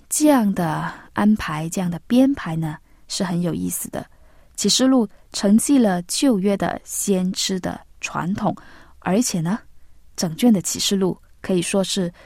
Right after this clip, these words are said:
整本圣经先知传统的高峰。我们知道约翰引用了很多很多旧约的经文，甚至我们可以说呢，整卷的启示录呢，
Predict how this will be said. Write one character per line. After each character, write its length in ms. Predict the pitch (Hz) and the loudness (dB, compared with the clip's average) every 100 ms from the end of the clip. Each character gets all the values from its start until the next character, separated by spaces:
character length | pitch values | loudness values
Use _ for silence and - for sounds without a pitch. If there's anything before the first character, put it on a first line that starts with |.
| - | -10
整 220 | - 202 277 | 2 4 6
本 180 | 208 | 4
圣 320 | 165 - 285 180 | 2 6 6 6
经 260 | 220 226 - | 4 2 0
先 360 | - - 202 202 | -4 0 2 2
知 220 | - 196 | 0 -4
传 360 | - - 151 180 | -6 -8 -6 -6
统 220 | 175 147 | -6 -10
的 200 | 147 143 - - | -12 -14 -16 -6
高 160 | 190 | -4
峰。 300 | 185 - 185 - - - - - - - | -4 -4 -4 -6 -14 -20 -20 -20 -8 4
我 80 | |
们 100 | 208 | 6
知 140 | 254 311 | 6 6
道 120 | 277 | 6
约 120 | 269 | 4
翰 260 | 294 262 - - | 4 2 2 -2
引 300 | 185 170 175 | -2 2 6
用 200 | 247 220 | 6 6
了 240 | 175 170 - - _ | 2 -6 -14 -20 _
很 400 | - - 180 147 | -12 -4 -2 0
多 100 | 170 | 0
很 160 | 180 165 | 0 -2
多 160 | 175 170 | -2 -4
旧 340 | - 220 175 | -2 -2 -2
约 140 | 165 | -4
的 160 | 170 - | -6 -8
经 320 | - 202 185 | -4 -4 -2
文， 200 | 170 147 - - - - | -4 -6 -8 -16 -20 -6
甚 160 | - 302 | 2 4
至 100 | 311 | 4
我 120 | 190 | 4
们 120 | 175 | 2
可 160 | 202 185 | 0 0
以 80 | |
说 220 | 156 196 185 | 0 0 0
呢， 180 | 165 - _ _ _ - | -2 -8 _ _ _ -4
整 360 | - 180 214 294 - - | 0 2 4 2 -2 -8
卷 260 | - 320 240 | 0 4 4
的 220 | 180 151 | 2 -4
启 160 | - - | -6 -2
示 160 | - | 0
录 160 | 208 190 | 0 0
呢， 160 | 165 | -2